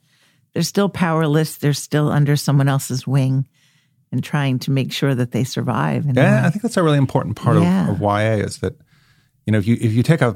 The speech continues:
Speaker 2: a six-year-old and move across the country with them, they're okay 'cause they're gonna make new friends. But a sixteen-year-old, they're kind of,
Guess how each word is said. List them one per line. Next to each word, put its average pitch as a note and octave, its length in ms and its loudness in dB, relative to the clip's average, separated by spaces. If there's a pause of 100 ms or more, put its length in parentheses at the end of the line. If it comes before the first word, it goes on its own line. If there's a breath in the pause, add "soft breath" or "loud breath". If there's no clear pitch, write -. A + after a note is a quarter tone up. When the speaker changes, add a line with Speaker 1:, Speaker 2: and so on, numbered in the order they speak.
Speaker 2:
a G#2+ 60 -6
six-year-old G#2 640 0
and F#2+ 100 -2
move G2+ 140 0
across F#2 260 -6
the F#2+ 100 -8
country F#2+ 300 -8
with G2 200 -8
them, - 300 -6 (540)
they're G#2 300 0
okay A#2+ 340 2
'cause G2+ 160 -2
they're G2+ 100 0
gonna G2 140 -2
make G2+ 200 -4
new C3 140 0
friends. D#3+ 400 -2
But F#2+ 160 -4
a F#2+ 120 0
sixteen-year-old, A#2+ 920 0
they're B2 180 -2
kind C#3 200 -4
of, B2 240 -6